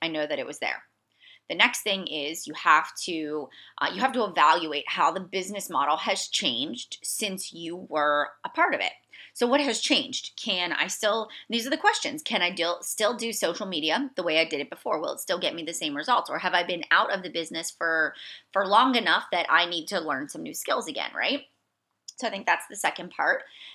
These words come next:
And then the next part is saying to yourself, okay, treat yourself as if you are back into the business for the first time. You wanna get back in and you want to launch.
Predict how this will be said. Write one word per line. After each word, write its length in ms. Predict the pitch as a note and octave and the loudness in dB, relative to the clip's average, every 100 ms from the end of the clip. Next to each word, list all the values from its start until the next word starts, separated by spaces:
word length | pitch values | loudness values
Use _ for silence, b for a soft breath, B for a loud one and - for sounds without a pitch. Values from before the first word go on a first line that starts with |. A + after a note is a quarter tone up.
| B F#3 | B 0
And 460 | F#3 F#3 F#3 G3 - | 2 2 2 0 0
then 100 | G#3 | 0
the 80 | G#3 | 4
next 300 | B3+ - - | 2 2 4
part 360 | A#3 G3 - | 6 6 4
is 300 | G3 G3 F3+ | -2 -2 0
saying 260 | F#3+ F#3 G3 | 0 0 -2
to 140 | - | -8
yourself, 340 | F#3+ G3 F3 G3 | -6 -2 -2 -2
okay, 300 | F#3+ D#4 G#3 | -2 0 0
treat 380 | - G#3 A#3+ C4+ | -2 -4 -6 -6
yourself 360 | B3+ F3+ F3+ - | -4 -2 0 0
as 220 | E3 G3+ - | 0 0 -2
if 260 | F3+ - | -6 -6
you 200 | E3 E3+ | -8 -4
are 400 | D#3+ D#3+ F3 - - - | 2 2 2 -4 -4 4
back 280 | A#2+ - | 4 4
into 160 | G#3 A3 | -4 -8
the 80 | D#3 | -6
business 320 | C3 F3 F3 | -6 -6 -10
for 200 | C3 A#2+ | -8 -6
the 100 | B2+ | -6
first 280 | D#3+ D#3+ - | -6 -6 -4
time. 280 | F#3 A2+ - B B B | -2 -4 -8 B B B
You 60 | G3 | -2
wanna 160 | G3 | 0
get 140 | G3 A3 | 2 6
back 220 | A3 G#3+ | 6 6
in 280 | F#3 G#3 C4 | 2 2 0
and 420 | - F3+ F3 F3+ | -2 -2 -2 -4
you 160 | G3+ G3 | -8 -2
want 320 | F#3+ F#3 F#3 - | 2 2 0 -4
to 500 | - G3+ F#3 F3+ E3+ E3 | -6 -4 -2 -2 -4 -4
launch. 640 | D#3+ D3+ D3 - - | 2 4 4 4 0